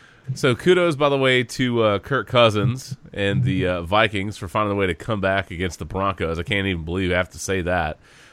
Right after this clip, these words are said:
Uh, but the Vikings were down twenty to zero, twenty to donut at halftime. And, uh, K-, old K C, old Kirk Cousins, not the Chiefs, uh, led the Vikings on a pr-, on a significant rally, man. That was, uh, uh,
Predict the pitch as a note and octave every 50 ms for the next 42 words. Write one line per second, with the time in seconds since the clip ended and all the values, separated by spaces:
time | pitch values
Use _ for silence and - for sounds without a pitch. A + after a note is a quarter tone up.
0 | - _ - G#2 F#2+ F2+ F2+ F2+ F#2 G2 G2 G2 A#2+ B2+ C3+ - D3 B2+ G#2 G2
1 | G2 F#2 G2+ G2+ G2+ G2+ G2 F2+ E2+ - - B2 A#2+ A#2+ G#2+ F#2+ E2 D#2+ D#2+ D#2+
2 | D#2+ F#2 A#2 C3 B2 G2+ F#2 F#2+ F#2 - B2 B2 B2 A2 F2+ E2 D#2+ E2 G2 A2
3 | B2 A2+ F#2+ E2+ F2 - - _ _ - F#2 F2 D#2+ - - G#2+ A2 A#2 - -
4 | - - E2 D#2 D#2 D#2 E2 F2+ - - - - - - _ - _ - G2+ F#2
5 | F2+ F2+ F2+ F2+ F2+ F2 E2+ D#2+ - B2 A2 - A2+ A#2 A2 G#2 - - A2 G#2+
6 | F#2 - - A#2+ A#2 G#2 F#2 F2 E2+ F#2 - F2+ G2 G2+ - - - - G#2 F#2+
7 | E2+ - - G#2 G2 F2+ D#2 D#2+ E2+ E2+ F2 F#2+ F2+ E2+ D2+ D#2+ - - G2 F2
8 | E2 D#2 D2+ - - - - - - - - _ _ - G2 F#2 F2 E2+ D#2+ F#2
9 | G#2 G#2 G2 F#2+ F2 G2 F#2+ F2+ - A2 F#2+ F2 F#2 E2+ D#2+ - - - - G#2
10 | G2+ F#2 E2+ D#2 - - F2 E2+ G2 A#2+ C3+ A#2+ B2 G#2+ G2 E2 E2 E2+ E2+ E2
11 | E2 D#2+ D#2+ E2 E2+ F#2 G2+ G2 F2+ E2 F2 F2+ E2+ E2 E2 - D#2+ E2 E2